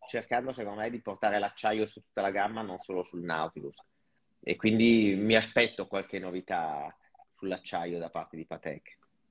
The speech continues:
Sarebbe, a me piacerebbe tantissimo una grande complicazione in acciaio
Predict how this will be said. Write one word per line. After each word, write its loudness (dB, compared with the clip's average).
Sarebbe, 6
a 10
me 2
piacerebbe -2
tantissimo -6
una -4
grande -8
complicazione -6
in -16
acciaio -8